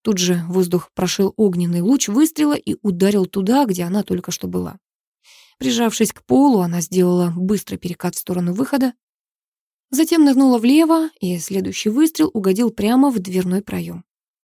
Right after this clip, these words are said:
Чтобы заблокировать отступ и заодно уберечь свою команду от неожиданностей,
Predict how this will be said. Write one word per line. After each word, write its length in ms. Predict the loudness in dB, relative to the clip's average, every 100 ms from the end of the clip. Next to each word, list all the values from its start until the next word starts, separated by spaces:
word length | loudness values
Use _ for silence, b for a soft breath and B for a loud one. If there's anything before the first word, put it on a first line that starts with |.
| _
Чтобы 340 | -6 0 2 2
заблокировать 720 | 2 2 0 0 0 0 0
отступ 400 | 0 -2 -6 -4
и 160 | 0 2
заодно 400 | 2 2 2 2
уберечь 400 | 2 0 0 -4
свою 220 | -6 -4
команду 480 | 0 2 4 4 0
от 140 | -2
неожиданностей, 800 | -2 -2 -2 -2 -4 -4 -6